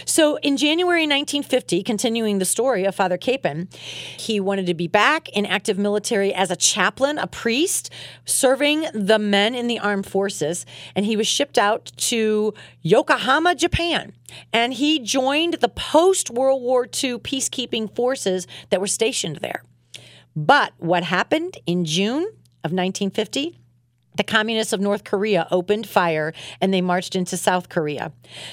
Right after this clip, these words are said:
So Father Capon's unit was part of the first set of American troops sent to assist the South. He witnessed four months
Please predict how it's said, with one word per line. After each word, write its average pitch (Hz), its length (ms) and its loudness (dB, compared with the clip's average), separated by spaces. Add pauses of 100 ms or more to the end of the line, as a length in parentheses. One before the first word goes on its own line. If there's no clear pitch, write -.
So 196 180 2
Father 294 380 4
Capon's 220 600 0
unit 190 540 0 (300)
was 208 220 2
part 208 380 0
of 165 140 -2
the 170 100 0
first - 680 0
set - 520 0
of 196 140 0
American 190 480 0
troops - 520 -2 (140)
sent 202 380 -2
to 196 180 -2
assist - 520 -4
the 156 60 -4
South. - 480 -6 (600)
He 262 240 0
witnessed 196 600 0 (160)
four 208 600 2
months 202 640 -2